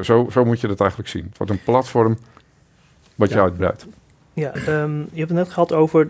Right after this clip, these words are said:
Speaker 2: de schaalbaarheid en, eh, de, ehm, eh, het modulair zijn van Ceph. Kan je misschien ook een aantal use cases definiëren waar we, waar, waar Ceph echt goed, goed, goed bij past, eh?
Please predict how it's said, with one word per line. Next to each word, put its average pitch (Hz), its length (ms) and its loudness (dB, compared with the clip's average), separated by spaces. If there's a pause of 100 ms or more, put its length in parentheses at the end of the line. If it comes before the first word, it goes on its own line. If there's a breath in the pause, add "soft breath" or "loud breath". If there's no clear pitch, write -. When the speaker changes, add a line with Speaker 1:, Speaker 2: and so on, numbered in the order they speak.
(140)
Speaker 2:
de 139 540 0
schaalbaarheid 147 1040 2
en, 131 560 -2
eh, 123 760 -4
de, 120 480 -2 (180)
ehm, 135 100 -8 (680)
eh, 143 180 -6
het - 240 -6
modulair 135 460 2
zijn 147 260 -2
van 175 140 -4
Ceph. 175 280 -6
Kan 170 120 0
je 175 60 2
misschien 196 240 -2
ook 190 120 -2
een - 80 -2
aantal 180 320 4
use 180 240 2
cases 123 680 -2
definiëren 131 340 0
waar 131 180 2
we, 139 240 -2
waar, 127 200 -2
waar 127 160 -4
Ceph - 280 -4
echt 147 280 -6
goed, - 360 -6
goed, - 240 -8
goed 139 140 -10
bij 135 120 -6
past, - 380 -10
eh? 117 60 -8